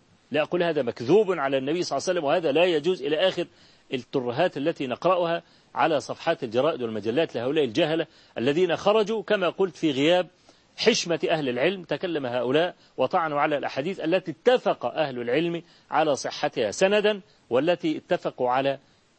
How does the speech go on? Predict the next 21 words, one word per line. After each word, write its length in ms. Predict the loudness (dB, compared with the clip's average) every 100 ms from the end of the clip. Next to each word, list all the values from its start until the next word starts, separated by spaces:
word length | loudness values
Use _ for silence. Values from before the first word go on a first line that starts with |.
| -8
آه، 260 | -4 -2 -2
صحة 380 | -4 -4 -4 -6
معناها 500 | -6 -2 -2 -2 -6 -10
إجمالا. 320 | -8 -10 -10 _ _ _ _ _ _ _ _
يبقى 140 | -2 0
احنا 180 | 0 -2
عندما 360 | 2 2 2
نقف 360 | 0 0 -2 0
على 300 | 0 0 -4 _ _ _ _ _ _ _ _ _ _ _ _ -6
الإسناد، 540 | -6 -4 0 0 0 -4 _ _ _ _ _ 2
وأنا 280 | 2 2
أترجم 460 | 2 2 2 0 -2
لرجال 340 | 0 2 2
الإسناد، 440 | 0 -6 -2 -2 -2 _ _ _ _ _ 0
وبرغم 520 | 4 4 4 2 2
أن 100 | 0
أنا 140 | 2
بشرح 300 | 2 0 -2
في 80 | -4
صحيح 140 | -2 -2
البخاري، 480 | -2 2 2 0